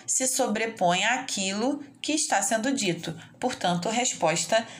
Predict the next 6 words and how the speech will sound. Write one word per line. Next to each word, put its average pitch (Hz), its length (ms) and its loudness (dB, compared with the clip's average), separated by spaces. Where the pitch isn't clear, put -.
letra 180 460 2
B." 190 340 -2
Tudo 196 220 -2
bem? 208 340 2
Porque - 220 -4
aqui 269 480 0